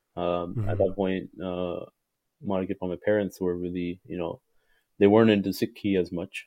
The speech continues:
Speaker 1: They were still, um, you know, in a Punjabi household or culturally still very set in Punjabi, um,
Speaker 2: Mm-hmm.
Speaker 1: Punjabi and Dindi type. Uh, but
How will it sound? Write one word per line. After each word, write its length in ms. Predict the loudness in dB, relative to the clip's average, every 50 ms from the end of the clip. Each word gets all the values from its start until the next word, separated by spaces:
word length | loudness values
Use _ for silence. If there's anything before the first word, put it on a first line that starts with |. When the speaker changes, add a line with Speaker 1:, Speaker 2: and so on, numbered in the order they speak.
| _ -4
Speaker 1:
They 120 | -2 0
were 140 | 0 0 -2
still, 480 | -6 -4 -2 0 0 2 0 -2 -4 _ -18 -14
um, 400 | -12 -10 -10 -10 -10 -12 -14 -16 -18 _ _ _ -12
you 80 | -10
know, 100 | -8 -8
in 100 | -8 -8
a 40 | -10
Punjabi 440 | -10 -8 -6 -4 -4 -4 -4 -6 -4
household 520 | -4 -4 -6 -4 -6 -6 -4 -6 -6 -10 -14 _ _ _ _ -10
or 180 | -10 -10 -10 -10 -4 0
culturally 500 | 2 2 2 0 -2 -4 -2 -2 -4 -6
still 260 | -4 -4 -2 -2 -2
very 180 | -2 -4 -6
set 200 | -6 -6 -8 -8
in 120 | -8 -10 -16
Punjabi, 540 | -12 -8 -6 -6 -6 -4 -4 -6 -6 -6 -8 _ _ -20 -20 -20 -20 -20 _ _ _ -8
um, 360 | -4 -2 -2 -2 -2 -4 -4 -4
Speaker 2:
Mm-hmm. 180 | -4 -4 -4 -6 -8 -10 -6
Speaker 1:
Punjabi 360 | 0 4 4 4 4 2 -4
and 120 | -10 -8 -8
Dindi 240 | -8 -8 -6 -8 -8 -6
type. 160 | -8 -8 -8 _ _ _
Uh, 420 | -8 -6 -6 -6 -6 -6 -6 -8 -10 -10 _ 4
but 200 | 6 6 6